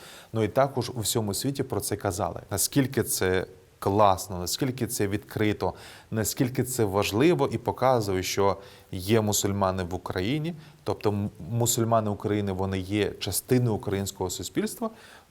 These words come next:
тому отакі подібні іфтари ми повинні проводити не тільки в Києві,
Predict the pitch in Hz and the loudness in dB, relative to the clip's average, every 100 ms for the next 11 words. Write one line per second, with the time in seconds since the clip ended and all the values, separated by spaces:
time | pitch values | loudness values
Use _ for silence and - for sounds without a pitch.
0 | - 101 110 147 170 156 - - 107 107 | -4 0 2 4 4 2 -2 -4 -2 -2
1 | 101 - 113 101 98 101 98 87 92 127 | -2 -2 0 0 0 -2 -2 -4 -4 2
2 | 139 135 101 98 95 98 95 - 95 117 | 2 2 0 -2 0 0 -2 -4 0 2
3 | 170 156 110 113 107 117 95 92 87 - | 0 0 -2 -2 0 -2 -2 -4 -6 -2
4 | 165 185 175 | 0 2 0